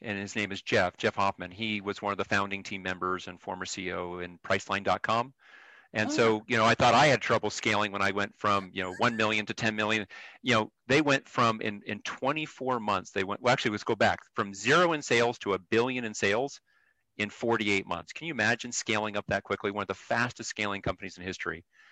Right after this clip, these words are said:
Speaker 2: No.
Speaker 1: And so he and I have been doing that podcast, uh, at various times now for several years.
Speaker 2: Okay.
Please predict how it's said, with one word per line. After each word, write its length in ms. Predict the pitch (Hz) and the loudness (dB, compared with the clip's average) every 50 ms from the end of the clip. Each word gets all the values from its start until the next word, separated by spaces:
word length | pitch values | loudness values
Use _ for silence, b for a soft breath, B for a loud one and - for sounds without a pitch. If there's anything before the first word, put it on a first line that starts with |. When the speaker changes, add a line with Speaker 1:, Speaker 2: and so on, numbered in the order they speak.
| b 113 | b -2
Speaker 2:
No. 160 | 123 120 110 | 0 0 0
Speaker 1:
And 100 | 107 101 | 0 0
so 140 | - 113 104 | -2 -2 0
he 140 | 104 120 | 2 2
and 100 | 120 110 | 2 4
I 80 | 107 104 | 4 4
have 160 | 104 95 - | 2 2 0
been 140 | - 101 95 | -4 -6 -4
doing 160 | 98 98 98 | -2 -2 -2
that 180 | 98 98 95 - | 0 -2 -4 -2
podcast, 600 | - 92 95 95 - - 92 92 95 - - - - 98 - - | 0 0 0 0 0 0 0 0 0 -2 -8 -14 -18 -18 -14 -10
uh, 280 | - - - - - 87 | -8 -8 -6 -6 -8 -10
at 80 | 92 - - | -10 -4 -2
various 280 | 101 98 95 95 - | 0 0 0 0 -2
times 300 | - - 95 87 87 85 - | -4 -6 -6 -6 -6 -8 -8
now 180 | 90 87 87 - | -8 -8 -8 -8
for 160 | _ 92 90 82 _ _ | _ -8 -10 -10 _ _
several 260 | - 87 82 - 85 82 | -6 -6 -6 -6 -8 -10
years. 320 | 78 76 80 82 - - _ _ _ _ _ _ _ _ - - | -12 -12 -14 -14 -16 -20 _ _ _ _ _ _ _ _ -12 -10
Speaker 2:
Okay. 320 | 127 - 143 123 101 92 | -6 -4 -2 -4 -4 -6